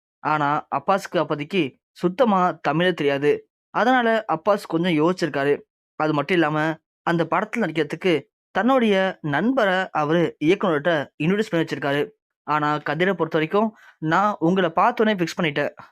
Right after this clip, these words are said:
நீங்க இந்த படத்துல நடிச்சாகணும், நீங்க தான் நடிச்சாகணும்" அப்படின்னு பயங்கரமா அவருக்கு கம்பல் பண்ணியிருக்காரு. ஒரு கட்டத்துக்கு மேல, "தமிழ் தெரியலனாலும் பரவாயில்ல, நீங்க நான் சொல்றதை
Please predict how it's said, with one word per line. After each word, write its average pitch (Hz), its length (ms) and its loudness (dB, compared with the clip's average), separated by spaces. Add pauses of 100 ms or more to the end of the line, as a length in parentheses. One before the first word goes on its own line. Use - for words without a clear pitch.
(100)
நீங்க 180 340 2
இந்த 156 120 0
படத்துல 151 400 -2 (120)
நடிச்சாகணும், 147 320 0 (260)
நீங்க 202 340 4
தான் 220 120 2
நடிச்சாகணும்" 147 480 -2 (120)
அப்படின்னு 135 440 -2 (380)
பயங்கரமா 196 640 2
அவருக்கு 143 560 0
கம்பல் 147 280 -2
பண்ணியிருக்காரு. 135 520 -2 (320)
ஒரு 180 140 2
கட்டத்துக்கு 233 380 0
மேல, 214 180 2
"தமிழ் 196 280 0
தெரியலனாலும் 185 340 0
பரவாயில்ல, 147 540 0 (360)
நீங்க 220 180 4
நான் 196 160 2
சொல்றதை 247 280 4